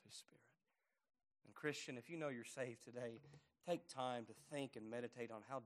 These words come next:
deep the grace of God is towards you. It ought to stir your soul.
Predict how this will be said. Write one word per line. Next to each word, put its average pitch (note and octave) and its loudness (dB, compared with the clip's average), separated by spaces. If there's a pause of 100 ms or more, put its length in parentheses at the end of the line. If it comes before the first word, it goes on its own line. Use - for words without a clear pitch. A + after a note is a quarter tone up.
deep A2 -4
the A#2 -8
grace G#2+ -4
of G2 -14
God G2+ -2
is - -18 (100)
towards - -18
you. - -16 (1600)
It C3+ -4
ought C#3 6
to - -10
stir B2 2
your A2+ -6
soul. G#2+ -8